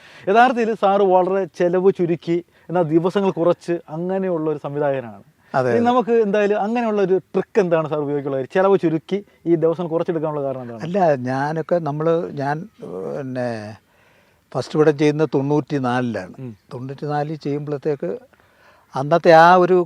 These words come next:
Speaker 2: കാലഘട്ടത്തിൽ വെച്ച് വളരെ ചിലവൊന്നും ഇല്ലെങ്കിലും വളരെ ചുരുങ്ങിയ ദിവസം കൊണ്ട്, ഏഹ്, പെട്ടെന്ന് നമ്മൾ പക്ക,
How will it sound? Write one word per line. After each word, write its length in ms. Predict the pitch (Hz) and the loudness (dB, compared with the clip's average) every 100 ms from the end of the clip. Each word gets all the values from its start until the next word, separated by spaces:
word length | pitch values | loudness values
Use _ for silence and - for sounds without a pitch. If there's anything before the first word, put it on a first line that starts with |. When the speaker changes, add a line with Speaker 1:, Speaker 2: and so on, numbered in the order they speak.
| 165 | 6
Speaker 2:
കാലഘട്ടത്തിൽ 480 | 160 175 160 160 175 | 6 6 4 0 -2
വെച്ച് 140 | 160 170 | -2 0
വളരെ 260 | 160 165 170 - - 165 - | 0 2 0 -2 -6 -4 0
ചിലവൊന്നും 440 | 160 170 165 160 | 2 4 2 0
ഇല്ലെങ്കിലും 480 | 143 143 139 156 190 - _ _ _ _ _ - 170 | 2 2 4 2 2 -2 _ _ _ _ _ -10 -2
വളരെ 280 | 151 151 160 156 | 2 4 4 2
ചുരുങ്ങിയ 340 | 151 170 180 165 | 2 4 4 4
ദിവസം 240 | 151 - 156 | 2 2 -2
കൊണ്ട്, 180 | 151 147 269 _ _ _ _ _ _ _ _ _ _ _ | -4 -8 -12 _ _ _ _ _ _ _ _ _ _ _
ഏഹ്, 440 | - 170 165 165 180 180 | -4 0 2 2 -2 0
പെട്ടെന്ന് 380 | 160 - 160 170 156 | 0 2 2 2 0
നമ്മൾ 200 | 151 156 160 185 - - - - - | 0 2 2 -2 -8 -16 -18 -16 -8
പക്ക, 160 | 156 | 0